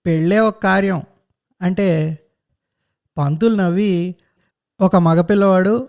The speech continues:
ఒక ఆడపిల్ల పుట్టి ఉండడం కారణం," అన్నాడు. "వాళ్ళు పుట్టడమే ఒక కార్యం," అన్నాడు పెడసరిపోడు.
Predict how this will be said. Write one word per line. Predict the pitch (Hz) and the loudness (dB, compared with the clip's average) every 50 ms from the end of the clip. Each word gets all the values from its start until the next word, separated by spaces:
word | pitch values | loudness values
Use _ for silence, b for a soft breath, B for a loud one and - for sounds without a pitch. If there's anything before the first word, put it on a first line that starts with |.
| _ - | _ -4
ఒక | 196 196 185 190 | -2 0 2 2
ఆడపిల్ల | 180 175 175 175 175 170 175 160 160 160 156 156 147 - _ _ _ _ _ _ - 202 | 4 4 2 2 0 -2 -2 -2 -2 -2 -2 -4 -6 -8 _ _ _ _ _ _ -8 -6
పుట్టి | 190 156 - 196 | -6 -4 -2 -2
ఉండడం | 208 202 196 185 185 196 214 | 0 0 0 0 -2 -2 -2
కారణం," | 202 175 160 156 156 160 160 139 - - _ _ _ _ _ _ _ - | 0 0 0 0 0 0 -2 -6 -8 -10 _ _ _ _ _ _ _ -4
అన్నాడు. | 160 151 139 131 127 151 - _ _ _ _ _ _ _ _ _ _ _ _ _ _ _ _ _ _ _ _ _ _ - | -4 -4 -2 -4 -6 -8 -12 _ _ _ _ _ _ _ _ _ _ _ _ _ _ _ _ _ _ _ _ _ _ -4
"వాళ్ళు | 160 151 156 175 185 180 | 0 2 2 2 2 0
పుట్టడమే | 147 131 135 135 - 180 190 202 214 214 | 0 -2 -4 -4 -2 0 0 0 2 0
ఒక | 214 208 190 - - | 0 -2 -2 -2 0
కార్యం," | 190 185 190 185 185 180 180 175 165 - _ _ _ _ _ - | 0 2 2 0 0 -2 -2 -4 -6 -10 _ _ _ _ _ -6
అన్నాడు | - 185 202 202 190 180 185 | -2 -2 0 0 0 -2 -2
పెడసరిపోడు. | 190 - 156 151 139 - 147 143 139 - 131 120 - | -2 -2 -2 -2 -2 -2 -4 -6 -6 -6 -8 -8 -8